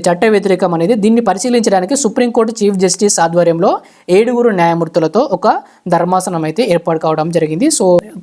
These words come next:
సుప్రీంకోర్టు ఏం తీర్పిస్తుందో చూడాలి. So, నెక్స్ట్ వచ్చేసి మనకు దక్షిణాఫ్రికాలో ముప్పై నాలుగు వేల ఏళ్ల నాటి పురాతన చెదపుట్టలను కనుగొన్నారు. So, ఇది ఏ దేశంలో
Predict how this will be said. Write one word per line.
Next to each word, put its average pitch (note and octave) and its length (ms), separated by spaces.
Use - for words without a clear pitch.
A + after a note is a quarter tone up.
సుప్రీంకోర్టు F#3 460
ఏం F3 100
తీర్పిస్తుందో E3+ 460
చూడాలి. D#3 420
So, G3 120
నెక్స్ట్ G3+ 240
వచ్చేసి B3 300
మనకు A#3 280
దక్షిణాఫ్రికాలో A3 800
ముప్పై A3 380
నాలుగు A3+ 260
వేల G3+ 500
ఏళ్ల G3+ 300
నాటి G3+ 360
పురాతన A3+ 640
చెదపుట్టలను F#3 680
కనుగొన్నారు. F3 640
So, G#3 160
ఇది G3+ 120
ఏ G#3 40
దేశంలో G#3+ 380